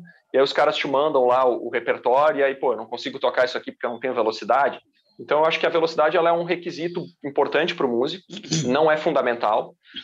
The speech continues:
né? Tipo, o David Gilmour construiu a história dele, né? Eu acho que ele é, talvez seja um dos grandes exemplos, assim, porque o cara, é, praticamente não tem, né, nenhuma frase rápida ali, que rápido, é muita emoção mesmo, escolha de notas,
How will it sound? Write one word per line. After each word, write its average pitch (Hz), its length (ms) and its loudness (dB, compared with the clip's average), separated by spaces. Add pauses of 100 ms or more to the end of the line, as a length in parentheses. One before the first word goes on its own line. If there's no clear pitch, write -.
(100)
né? 110 200 4
Tipo, - 580 -6
o 120 40 4
David 123 340 2
Gilmour 135 280 4
construiu 165 380 2
a 151 40 6
história 156 340 2
dele, 135 360 2
né? 123 140 0
Eu 135 80 4
acho 113 140 0
que 139 60 -4
ele 127 80 4
é, - 20 -4
talvez 131 240 -2
seja 131 160 -8
um 120 40 -4
dos 110 100 -12
grandes 135 260 0
exemplos, 117 420 0
assim, 107 180 -8
porque - 140 -10
o 120 60 0
cara, 165 340 2 (480)
é, 104 220 2 (240)
praticamente 190 440 2
não 220 140 0
tem, 185 260 2
né, 107 140 2
nenhuma 143 400 0
frase 123 340 0 (220)
rápida 107 520 -2
ali, 101 200 -8
que - 140 -8
rápido, 104 360 -2
é - 120 2
muita 175 320 2 (240)
emoção 170 600 0
mesmo, 143 300 0
escolha 139 320 0
de 135 80 -4
notas, 131 460 0